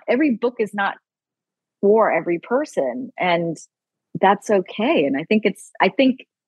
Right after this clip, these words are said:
one of the things that is great about podcasts and review sites in a way that is so different to sort of how we grew up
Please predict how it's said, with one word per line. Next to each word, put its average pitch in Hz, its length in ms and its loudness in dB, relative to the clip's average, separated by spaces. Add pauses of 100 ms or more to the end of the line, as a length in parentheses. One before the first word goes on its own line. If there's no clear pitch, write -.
(300)
one 254 180 4
of 240 60 2
the 226 60 -4
things 208 220 -6
that 190 100 -4
is 311 220 0
great 156 380 -2
about 139 400 0 (200)
podcasts 254 440 -2
and 170 100 -4
review 202 320 2
sites 165 400 -4 (180)
in 208 120 2
a 196 60 0
way 208 140 2
that 202 120 0
is 180 120 -12
so 240 120 -2
different 214 480 -4
to 170 80 -20
sort 175 100 -6
of 165 100 -6
how 175 120 2
we 202 220 0
grew 185 260 0
up 175 140 0